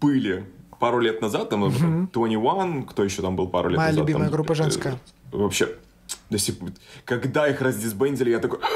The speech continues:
Speaker 1: <gasps> в сердце меня ударили. Думаю, «К-, ах вы мрази, как так можно было поступить?»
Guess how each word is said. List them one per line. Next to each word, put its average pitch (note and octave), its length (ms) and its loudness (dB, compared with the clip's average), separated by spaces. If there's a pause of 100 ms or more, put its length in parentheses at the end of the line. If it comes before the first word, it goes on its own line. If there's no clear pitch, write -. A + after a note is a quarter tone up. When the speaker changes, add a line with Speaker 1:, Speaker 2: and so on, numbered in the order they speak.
(240)
Speaker 1:
<gasps> - 420 -6
в - 60 -8
сердце - 320 -4
меня D3 160 -2
ударили. E3+ 420 -2 (420)
Думаю, D3 240 -2
«К-, - 160 -6
ах F#3+ 200 -4
вы C#3+ 100 0
мрази, B2+ 640 0 (180)
как B3+ 220 -2
так - 160 -2
можно D#3+ 280 0
было A#2 180 2
поступить?» E3 580 -2